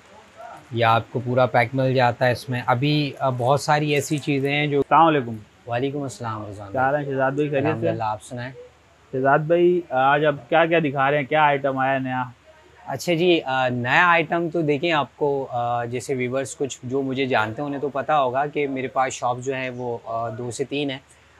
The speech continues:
Speaker 1: अ, जिसमें हम एक shop में केजी के हिसाब से काम कर रहे हैं, cosmetic sale करते हैं केजी के हिसाब से, ठीक है?
Speaker 2: सही।
Speaker 1: दूसरी हमारी shop जहाँ हम इस वक्त मौजूद हैं खड़े हुए, ये शहजाद cosmetic के नाम से ही है। इसमें
Speaker 2: सही।
Speaker 1: हम wholesale पर, अ, single piece भी जो है वो provide करते हैं आपकी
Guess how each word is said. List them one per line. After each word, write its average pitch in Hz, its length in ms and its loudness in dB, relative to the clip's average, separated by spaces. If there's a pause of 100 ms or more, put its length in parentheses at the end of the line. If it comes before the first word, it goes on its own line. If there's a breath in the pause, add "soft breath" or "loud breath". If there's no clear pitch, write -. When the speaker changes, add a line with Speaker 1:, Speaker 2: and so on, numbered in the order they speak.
(120)
Speaker 1:
अ, 120 260 2
जिसमें 123 380 -4
हम 135 180 -2
एक 131 160 -4
shop 127 320 0
में 135 120 -6
केजी 131 280 -2
के 135 60 0
हिसाब 135 320 0
से 143 140 -8
काम 123 300 -6
कर 120 140 -2
रहे 123 100 -4
हैं, 120 80 -8
cosmetic 120 480 -4
sale 127 240 -4
करते 120 300 -2
हैं 120 100 -4
केजी 113 280 -2
के 117 60 -4
हिसाब 104 320 -6
से, - 140 -20
ठीक 135 180 -10
है? 175 60 -6
Speaker 2:
सही। 120 220 -6 (260)
Speaker 1:
दूसरी 180 300 2
हमारी 160 320 4
shop 160 220 2
जहाँ 147 180 2
हम 147 100 -2
इस - 140 -6
वक्त 143 120 -4
मौजूद 131 380 -2
हैं 139 100 -2
खड़े 123 240 0
हुए, 135 160 -6
ये 139 120 -6
शहजाद 117 400 2
cosmetic 127 500 -2
के 139 100 -4
नाम 123 240 -6
से 127 120 -6
ही 123 120 -6
है। 151 120 -8 (380 soft breath)
इसमें 139 300 0
Speaker 2:
सही। 151 80 4
Speaker 1:
हम 156 80 0
wholesale 139 480 2
पर, 143 360 -2
अ, 131 260 -8
single 131 340 -2
piece 127 240 -4
भी 123 120 -6
जो 127 120 0
है 123 100 0
वो 123 120 -4
provide 107 440 -2
करते 104 240 -10
हैं 107 60 -6
आपकी 107 480 -10